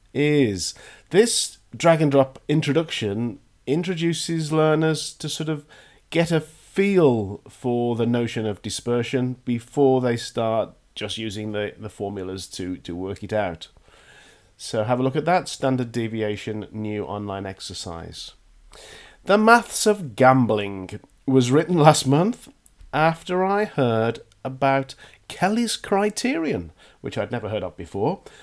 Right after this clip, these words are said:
Uh, it was brand new to me, and I found it quite fascinating. It's, it's a very simple formula, uh, which determines how much of your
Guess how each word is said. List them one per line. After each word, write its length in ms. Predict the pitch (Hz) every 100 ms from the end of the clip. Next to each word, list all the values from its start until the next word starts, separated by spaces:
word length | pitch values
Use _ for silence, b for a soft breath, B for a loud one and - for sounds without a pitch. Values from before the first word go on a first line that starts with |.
| B B
Uh, 280 | 131 131 131
it 140 | 123 123
was 340 | 143 120 - B B
brand 380 | 120 131 160 151
new 160 | 127 107
to 160 | -
me, 300 | 107 113 127
and 420 | - 123 131 135 -
I 360 | 120 139 147
found 340 | 151 127 110 110
it 100 | -
quite 260 | 113 110
fascinating. 720 | - 127 - 113 98 - 95
It's, 180 | 123 - B B
it's 100 | -
a 40 |
very 200 | 147 240
simple 520 | 240 - 180 180 185
formula, 800 | 175 - 170 156 123 92 101 165 160 B B B B
uh, 160 | 131 135
which 240 | 139 135
determines 800 | 151 - 196 208 190 107 110 120
how 240 | - 160 196
much 260 | 220 190
of 120 | 156
your 520 | 147 147 135 127 127